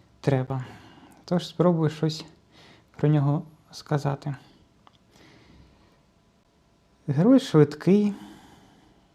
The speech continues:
виглядає як шотер, але з нюансами. Тобто, перше, е, накладає жах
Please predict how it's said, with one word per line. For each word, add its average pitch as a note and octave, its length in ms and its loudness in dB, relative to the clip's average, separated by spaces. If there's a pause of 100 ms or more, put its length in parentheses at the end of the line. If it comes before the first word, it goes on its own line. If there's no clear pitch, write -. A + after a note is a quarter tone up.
(600)
виглядає C#3+ 500 2
як D#3 220 2
шотер, F#3 520 0 (1000)
але D#3+ 200 0
з D3+ 100 -4
нюансами. C#3 640 0 (1500)
Тобто, - 280 -2
перше, D#3 460 -2 (920)
е, D#3 140 -4 (2000)
накладає F3+ 920 2 (1700)
жах D3 680 -2